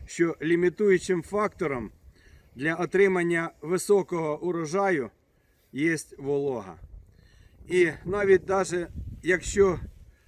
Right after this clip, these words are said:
ми сьогодні виходимо в поле, вимірюємо,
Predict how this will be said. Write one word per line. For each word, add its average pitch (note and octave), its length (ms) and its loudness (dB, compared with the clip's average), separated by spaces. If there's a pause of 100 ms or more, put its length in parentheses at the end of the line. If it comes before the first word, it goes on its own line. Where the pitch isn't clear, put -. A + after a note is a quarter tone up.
(100)
ми E3 360 0 (400)
сьогодні F3 480 2
виходимо D#3 500 -4
в - 80 -12
поле, F3 360 0 (680)
вимірюємо, F3 760 2